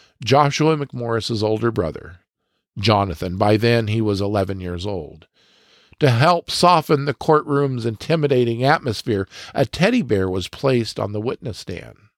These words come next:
Sitting only a few feet from his brother's accused killer, Jonathan bravely gave his account of the horrors that were inflicted upon all three McMorris children.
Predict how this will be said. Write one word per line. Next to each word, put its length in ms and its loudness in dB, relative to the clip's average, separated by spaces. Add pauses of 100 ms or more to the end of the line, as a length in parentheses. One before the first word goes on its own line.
(720)
Sitting 320 2
only 300 4
a 80 6
few 300 2
feet 400 -2
from 240 0
his 200 -2
brother's 540 2
accused 540 -6
killer, 400 2 (1000)
Jonathan 720 2
bravely 580 2
gave 500 0
his 260 -4
account 680 -2 (120)
of 160 -8
the 100 -8
horrors 720 -2
that 160 -10
were 220 -6
inflicted 600 -2
upon 520 -8 (340)
all 320 6
three 480 -2
McMorris 680 -8
children. 540 -14